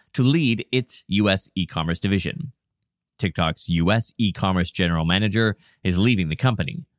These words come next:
The move marks the departure of the second senior executive within two months following the C O O's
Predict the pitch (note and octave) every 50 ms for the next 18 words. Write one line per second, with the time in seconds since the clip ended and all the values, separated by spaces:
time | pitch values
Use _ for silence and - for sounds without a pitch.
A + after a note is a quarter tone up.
0 | _ _ _ _ _ _ _ _ _ _ E2+ F2+ G#2 G#2+ F#2 E2 F#2 F#2 F2+ -
1 | - F2 D#2+ F2 - A2 A2 G#2+ - - F#2+ F2+ E2 F2 E2 - - E3 E3+ -
2 | G#2+ D#2 C#2 - - G2+ F#2 E2+ D#2+ D2+ E2 - - F#2+ F2+ - F#2+ F#2 F2 F#2
3 | F#2 A2+ G#2+ G2+ F2+ - - F3 D#3+ F3+ E3+ C3 C3+ C#3 - - _ _ _ _
4 | _ _ _ - F#2+ F2+ E2+ D#2+ D2+ D2+ D2 D2+ - - G#2+ F2 D#2+ D#2+ D2 F#2+
5 | C3 C#3 A#2 F#2 E2+ -